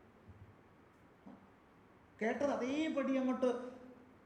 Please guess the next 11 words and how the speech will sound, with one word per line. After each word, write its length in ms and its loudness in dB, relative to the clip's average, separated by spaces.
എന്ത് 400 -6
അബദ്ധം 540 2
ഏത് 180 2
ഗുരു 200 2
പറഞ്ഞാലും 400 2
അതേപടി 380 4
കണ്ണും 260 6
പൂട്ടി 180 2
അങ്ങ് 160 2
വിശ്വസിക്കണം 600 -2
പറഞ്ഞില്ല. 720 -6